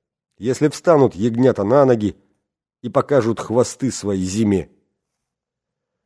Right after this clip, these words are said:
Но только бы вышло оно так, только бы вышло,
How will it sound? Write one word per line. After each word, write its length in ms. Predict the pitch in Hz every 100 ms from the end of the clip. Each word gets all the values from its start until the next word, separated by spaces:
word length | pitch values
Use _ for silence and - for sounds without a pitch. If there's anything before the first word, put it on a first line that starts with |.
| _ _ _ _ _ _ _
Но 140 | 110
только 440 | 110 220 208 - 156
бы 200 | 151 143
вышло 500 | 156 147 - 123 120
оно 220 | 117 113
так, 640 | - 113 104 85 - - _ _ -
только 320 | 156 - 151
бы 160 | 135
вышло, 1000 | 127 135 180 175 131 - 135 135 117 87